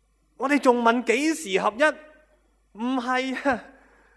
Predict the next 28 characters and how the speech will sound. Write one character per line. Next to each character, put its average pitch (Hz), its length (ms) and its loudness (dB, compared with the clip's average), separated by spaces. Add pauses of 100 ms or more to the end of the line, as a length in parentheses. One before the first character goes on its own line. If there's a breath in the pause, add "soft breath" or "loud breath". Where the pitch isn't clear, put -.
完 247 240 -2
全 240 180 0
唔 226 40 -4
係 226 140 2
呢 311 140 0
回 196 180 4
事 185 160 -4
啊， 262 60 2
唔 220 140 -2
係 226 100 2
將 285 340 0
來 180 80 0
啊， 220 160 0
一 285 80 -2
百 220 300 0
年 170 240 -6
啊， - 20 0
二 190 320 -6
百 196 220 2
年 160 180 -6
啊， 214 60 -2
唔 190 140 -6
係 190 140 0
嗰 196 220 -2
陣 220 120 -2
時 233 180 -10
啊， 277 40 -4
唔 247 100 -6